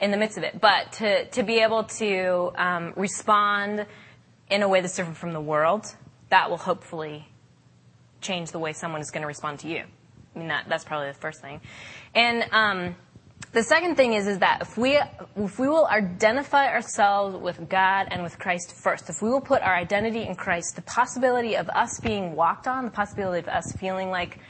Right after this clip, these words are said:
we're being taken advantage of is gonna minimize. And I'm not saying that there's some formula, you know, that we have to do in order to make this happen, but the more that we can ground who we are, our identity in God and Christ, then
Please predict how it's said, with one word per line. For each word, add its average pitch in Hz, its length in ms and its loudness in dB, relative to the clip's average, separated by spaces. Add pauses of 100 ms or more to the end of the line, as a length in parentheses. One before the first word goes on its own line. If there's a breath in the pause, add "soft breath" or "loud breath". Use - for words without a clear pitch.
(240 loud breath)
we're 208 120 2
being 202 240 0
taken 196 280 -4
advantage 175 480 -4
of 220 260 0
is 165 180 -8 (160)
gonna 180 240 0
minimize. 160 800 -6 (260 loud breath)
And 208 60 0
I'm 240 60 4
not 247 120 0
saying 220 200 0
that 208 100 -2
there's 196 160 -2
some 190 160 -4
formula, 180 720 0
you 175 80 -6
know, 175 140 -2
that 165 100 -2
we 165 100 -6
have 165 260 -6
to 160 260 -6 (120)
do 185 380 -4 (640)
in 202 100 2
order 196 180 4
to 196 60 -2
make 196 180 -2
this 180 120 -6
happen, 196 440 2 (400 loud breath)
but 220 200 6
the 208 80 0
more 233 220 4
that 254 120 6
we 240 80 -2
can 226 180 -2
ground 208 340 4
who 214 140 -2
we 240 160 2
are, 196 300 4
our 190 100 4
identity 190 440 0
in 180 80 -2
God 175 260 2
and 175 100 -8
Christ, 190 300 -2
then 185 260 -4